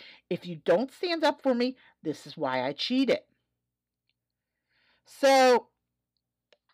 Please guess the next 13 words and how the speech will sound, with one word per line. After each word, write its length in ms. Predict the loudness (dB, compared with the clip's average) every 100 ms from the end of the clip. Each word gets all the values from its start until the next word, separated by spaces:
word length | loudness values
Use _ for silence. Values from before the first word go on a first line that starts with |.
| _
you 140 | 0
know, 120 | 0
there's 280 | 0 0 0 0
that 280 | 0 0
too. 260 | -4 -2 0
A 40 |
lot 200 | 2 0
of 60 | 0
people 220 | -2 -2
are 20 |
talking 380 | 0 0 0 -4
toxic 580 | -12 -4 -4 -4 -10 -8
masculinity, 960 | -2 -2 -4 -4 0 0 -2 -6 -10